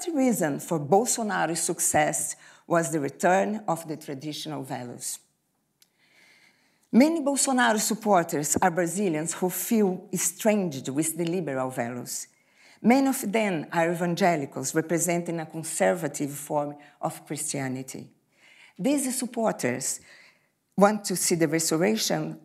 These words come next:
values of family and religion. In the beginning of his presidential campaign, he gave a speech in which he stated, "Brazil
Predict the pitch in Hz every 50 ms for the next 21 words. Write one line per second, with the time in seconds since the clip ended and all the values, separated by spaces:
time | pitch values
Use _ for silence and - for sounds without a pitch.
0 | _ _ - 147 139 180 170 170 165 165 160 175 - - - 156 151 - - -
1 | - 180 208 233 233 240 240 240 - - - - - 170 160 151 151 151 143 135
2 | 139 135 135 135 143 139 139 143 135 - _ _ _ _ _ _ _ _ _ _
3 | _ _ _ _ _ _ - - - - - - 226 220 240 202 233 214 233 294
4 | 339 339 349 359 - - - - 220 214 - 226 202 202 190 196 - - 208 190
5 | 180 190 170 202 233 262 262 - 233 214 - 202 196 190 - 202 175 151 139 135
6 | 135 - - - - _ - 214 202 175 196 240 247 214 226 208 208 - - -
7 | 226 165 135 - - - - - - 180 185 185 190 202 190 196 - - 180 180
8 | 170 170 170 - - - 139 135 120 - - - - - - _ _ _ _ _
9 | _ _ _ _ _ _ _ _ _ _ - 131 165 160 151 135 139 123 175 185
10 | 214 240 254 247 - -